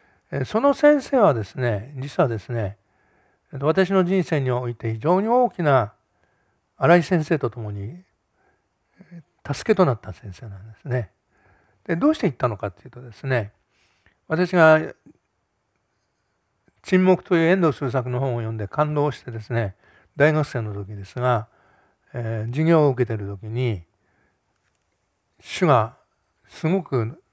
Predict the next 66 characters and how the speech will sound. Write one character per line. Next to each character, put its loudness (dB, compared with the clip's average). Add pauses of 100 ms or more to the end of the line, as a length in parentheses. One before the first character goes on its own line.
(240)
近 0
く -6
に -4
臨 -2
ま 2
れ 0
た -14
ん -16
で -20
す -20
ね。 -4 (600)
で、 -2
そ 0
の -2
時 0
に 0
主 -4
を 4
信 -6
じ -10
て、 0 (480)
半 -6
年 -8
経 -4
っ -4
た -10
ら -2
教 -2
会 -10
に -16
行 -20
き -20
ま -20
す -20
と -20 (640)
言 -6
っ -12
て 4 (1120)
祈 2
っ 2
た -2
ん -8
で -14
す -14
が、 0
半 0
年 -2
経 0
っ -2
た -6
の、 -8 (720)
要 0
す -4
る 0
に -4 (720)
無 0
首 -2
脳 2
に -4
な -2
っ -12
ち -16
ゃ -14
っ -18
た -14
わ -18